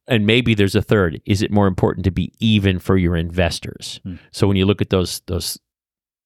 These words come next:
Speaker 1: kind of three chief sets of stakeholders,
Speaker 2: Okay.
Speaker 1: what's more important? And so you can seek out examples, and you can start to draw your own conclusions. So, for instance, you can look at, um, an,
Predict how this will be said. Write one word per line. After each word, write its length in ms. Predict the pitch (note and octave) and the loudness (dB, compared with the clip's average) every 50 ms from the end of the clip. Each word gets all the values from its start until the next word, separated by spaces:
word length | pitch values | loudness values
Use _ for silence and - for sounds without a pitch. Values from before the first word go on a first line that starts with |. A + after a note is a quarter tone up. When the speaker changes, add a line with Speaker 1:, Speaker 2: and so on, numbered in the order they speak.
| _ _ _ _ _ _ _ _ _ | _ _ _ _ _ _ _ _ _
Speaker 1:
kind 180 | - - G2 D#2+ | -4 -2 -2 -2
of 60 | D2 - | -4 -4
three 220 | - - A2 G2+ | -2 0 0 0
chief 320 | F2 - - G2 F2 D2+ - | 0 -2 -2 -2 -2 -2 -2
sets 340 | - - E2+ E2+ - - | -2 0 0 0 -2 -4
of 100 | - - | -6 -6
stakeholders, 720 | - - - C#2 D2+ E2 - - D2+ D2+ - - - - - - - A2 | -6 -4 -2 -2 -2 -2 -2 -4 -6 -4 -6 -8 -10 -12 -14 -14 -12 -10
Speaker 2:
Okay. 180 | - G2+ G#2 - - - | -8 -8 -8 -10 -6 -2
Speaker 1:
what's 220 | - F2+ - - | -2 -2 0 0
more 100 | G2+ F2+ | 0 0
important? 440 | E2 - - - - - E2+ E2 - _ - - - _ | 0 0 -2 -2 -2 -2 -6 -10 -12 _ -20 -20 -20 _
And 140 | - A2 G#2+ - | -4 -4 -2 0
so 340 | - A#2+ A#2 A2+ G#2+ A2 - _ _ _ _ _ _ _ _ - | 0 2 2 2 0 -2 -6 _ _ _ _ _ _ _ _ -2
you 160 | - A2 G#2 | 0 0 0
can 320 | - - G2 G2 F#2+ G2 - | 0 -2 -2 -2 -4 -6 -10
seek 340 | - - - A#2+ A2 - | -8 -4 -2 -2 0 0
out 160 | - G2 F#2+ F2 | 0 0 0 0
examples, 680 | F2+ F#2 G2+ G2 F#2+ G#2 - - F#3 G#3 - - - _ _ _ _ _ _ _ _ _ _ _ _ _ - - - | -2 -2 -2 0 0 0 -2 -2 -4 -4 -6 -10 -16 _ _ _ _ _ _ _ _ _ _ _ _ _ -16 -6 -2
and 120 | G#2 A#2+ | 0 2
you 80 | A#2+ A2+ | 2 2
can 120 | - G#2 | 0 -2
start 260 | G2 - - G2+ F#2 | -2 0 0 0 2
to 80 | - G2+ | 0 0
draw 200 | F2+ - G2+ F2+ | 0 2 2 2
your 200 | F#2 G2 F#2 F#2+ | 2 2 2 2
own 100 | F#2+ F#2+ F2+ | 0 0 -2
conclusions. 640 | - G2+ F#2+ - A#2 C3+ C#3 A#2+ - - - - - _ - - - - _ | -4 -4 -2 0 0 0 0 0 -4 -8 -14 -16 -18 _ -20 -20 -20 -20 _
So, 200 | - - - G2+ | -6 -2 -2 -2
for 220 | F#2+ - - G2 | -2 0 0 0
instance, 480 | F#2+ F#2+ F#2 - - - F#2+ F#2 - - | 0 0 0 -2 -2 -2 -2 -2 -2 -2
you 140 | F#2+ G2 F#2 | 0 0 0
can 200 | - G2 F#2+ F#2 | 0 -2 0 0
look 240 | F2+ F#2 - - - | 0 0 0 0 -2
at, 400 | F#2+ F#2 F2+ F2+ - - - - - - | 0 0 0 -2 -4 -8 -14 -12 -8 -4
um, 560 | F#2+ F#2+ F#2+ F#2+ F#2 F#2 F2+ F#2 F#2 F2 E2 - - _ _ _ _ _ _ _ _ - - _ _ _ _ _ _ _ _ _ | -2 0 0 0 0 -2 -2 -6 -8 -10 -10 -14 -20 _ _ _ _ _ _ _ _ -20 -20 _ _ _ _ _ _ _ _ _
an, 140 | - A2 A2 | -2 -2 -2